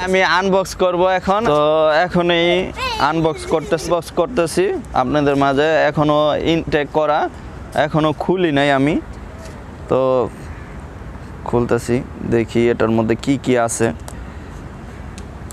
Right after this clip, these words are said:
তো আমি শুনেছি যে, এ, GoPro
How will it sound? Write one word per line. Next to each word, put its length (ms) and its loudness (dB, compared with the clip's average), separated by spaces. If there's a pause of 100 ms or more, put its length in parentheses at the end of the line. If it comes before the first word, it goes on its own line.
(1300)
তো 240 4
আমি 480 4
শুনেছি 520 2
যে, 300 4 (400)
এ, 760 2
GoPro 540 2